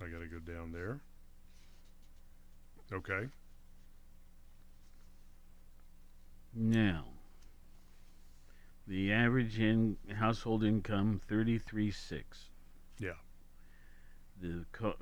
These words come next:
Speaker 2: the cost, uh, or rather what they spend on per pupil to, for their education, sixteen one.
Speaker 1: Okay. Now, the median income, again, uh, is part of the factor in this,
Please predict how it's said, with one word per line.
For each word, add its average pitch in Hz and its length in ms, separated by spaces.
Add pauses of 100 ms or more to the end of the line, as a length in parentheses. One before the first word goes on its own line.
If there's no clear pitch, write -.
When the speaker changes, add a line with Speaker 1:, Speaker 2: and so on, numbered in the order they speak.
(300)
Speaker 2:
the 90 160
cost, 107 540 (160)
uh, - 20
or 92 360
rather 101 360
what 101 180
they 90 120
spend 107 420
on 95 300
per 113 200
pupil 123 520 (100)
to, 95 400 (220)
for 101 140
their 95 180
education, 110 600
sixteen 104 760
one. 82 240 (500)
Speaker 1:
Okay. 95 380 (1400)
Now, 92 180
the 87 80
median 107 400
income, 107 680 (500)
again, 107 600 (580)
uh, 87 360 (360)
is 92 140
part 101 280
of 95 60
the 92 80
factor 107 580
in 101 120
this, 98 400